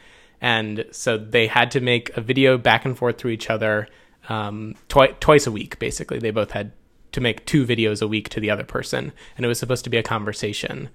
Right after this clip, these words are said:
I was so riveted by these, like, intellectually stimulating, also at times extremely silly videos on this, what was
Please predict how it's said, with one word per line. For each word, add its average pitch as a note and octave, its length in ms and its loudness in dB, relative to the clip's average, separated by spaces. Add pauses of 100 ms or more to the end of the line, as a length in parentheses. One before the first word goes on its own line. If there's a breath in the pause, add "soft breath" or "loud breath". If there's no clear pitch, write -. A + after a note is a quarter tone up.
(200)
I C3+ 140 6
was F3 180 2
so C#3 720 4
riveted A#2+ 640 2
by A2 180 2
these, A2+ 380 0
like, G#2 280 -4 (280)
intellectually D#3 840 6
stimulating, C#3 1300 4
also C3+ 400 6
at C3 160 4
times B2 340 0
extremely B2+ 640 -2
silly C3+ 840 4 (420 soft breath)
videos E3 960 6 (100)
on B2 360 2
this, A#2 380 2
what A#2+ 400 0
was C3+ 760 6